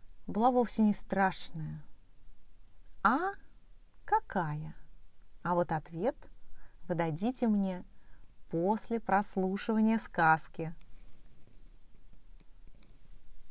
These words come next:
Пустыня Калахари не была рада незваным гостям.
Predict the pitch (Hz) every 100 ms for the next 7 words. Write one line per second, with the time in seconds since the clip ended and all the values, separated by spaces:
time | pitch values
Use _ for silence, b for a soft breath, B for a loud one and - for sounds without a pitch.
0 | - - - - - - - b b b
1 | b - 233 - 392 381 285 269 262 262
2 | 262 247 240 202 202 220 226 214 196 208
3 | 202 165 151 160 190 180 170 180 - -
4 | 170 156 147